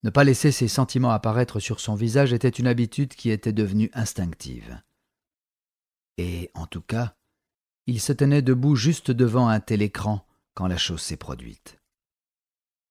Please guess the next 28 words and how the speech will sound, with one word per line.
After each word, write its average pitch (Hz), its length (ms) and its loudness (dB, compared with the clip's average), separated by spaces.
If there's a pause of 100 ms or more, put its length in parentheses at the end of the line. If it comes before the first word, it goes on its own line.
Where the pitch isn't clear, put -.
(220)
Néanmoins, 110 580 4 (1000)
il 123 100 2
avait 139 120 4
été 151 360 4
très - 300 0
difficile 139 480 2
à 117 60 4
Winston 143 640 2 (600)
de 127 100 4
ne 147 60 6
pas 156 160 4
trahir 151 400 6
une 131 120 4
surprise 127 460 0
momentanée 131 480 2
car, 120 400 -4
pendant 107 260 0
les 87 220 -2
deux 120 220 2
ou 104 160 -4
trois 113 240 -4
secondes 127 560 0
qu'il 85 160 -4
avait 85 180 -4 (120)
employées 107 500 0
à 90 40 0
la 82 120 -2
relever, 82 500 -6